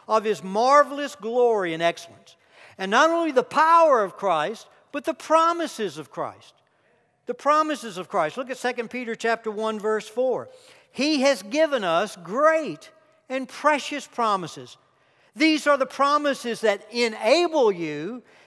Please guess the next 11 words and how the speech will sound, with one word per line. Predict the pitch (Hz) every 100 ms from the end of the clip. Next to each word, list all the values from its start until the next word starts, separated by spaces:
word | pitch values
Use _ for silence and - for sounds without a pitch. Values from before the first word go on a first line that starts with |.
| -
to | 220
share | - - 262 302 330 320
His | 262 208 220 160
divine | 175 175 180 185 180 190 214 240 214 -
nature | 180 175 170 185 220 254 _ _ _ -
and | 220 233
escape | 240 - - 254 311 330
the | -
world's | 247 226 294 311 247
corruption | - 202 208 196 240 233
caused | - 262 285 226 185 208 -